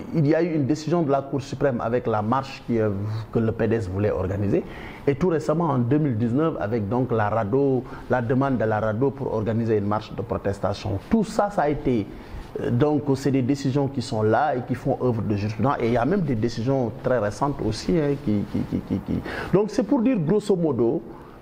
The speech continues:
que, euh, comme je l'ai dit, les mécanismes pour réguler, pour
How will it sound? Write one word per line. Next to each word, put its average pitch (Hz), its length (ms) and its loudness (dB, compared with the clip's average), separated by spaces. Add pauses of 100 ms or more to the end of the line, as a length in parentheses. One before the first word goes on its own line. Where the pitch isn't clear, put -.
(120)
que, 180 60 4
euh, 190 180 2 (1700)
comme 220 160 4
je 160 140 0
l'ai 196 160 2
dit, 214 380 2
les 160 180 4
mécanismes 220 560 2
pour 165 220 0
réguler, 143 580 0 (540)
pour 151 180 0